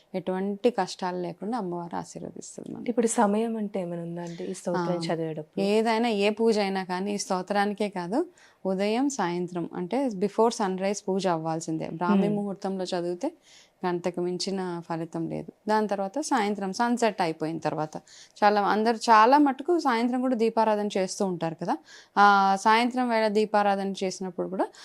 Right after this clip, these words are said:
Speaker 1: అయితే ఒకటి ఏంటంటే హడావిడి హడావిడిగా చదివేస్తా ఉంటాం మనం, చదవాలి అని tick in the box.
Speaker 2: Hmm.
Speaker 1: ఇది చదివేయాలి కదా, గబగబా, గబగబా చదివేస్తా ఉంటాం. అట్లా కాదు,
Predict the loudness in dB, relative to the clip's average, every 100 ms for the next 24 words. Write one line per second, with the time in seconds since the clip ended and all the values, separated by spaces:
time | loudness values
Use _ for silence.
0 | -8 2 4 6 6 6 4 4 6 6
1 | 4 2 0 0 0 2 4 8 8 8
2 | 6 6 6 6 4 0 2 2 2 0
3 | 0 0 2 0 0 0 -2 2 6 6
4 | 8 6 6 2 -2 -4 _ -8 -8 _
5 | 2 6 6 8 8 6 6 -4 -6 2
6 | 4 4 0 2 6 8 10 8 8 6
7 | 8 6 6 6 6 4 4 2 0 2
8 | 0 0 -4 -4 -4 -6 -8 -2 2 6
9 | 6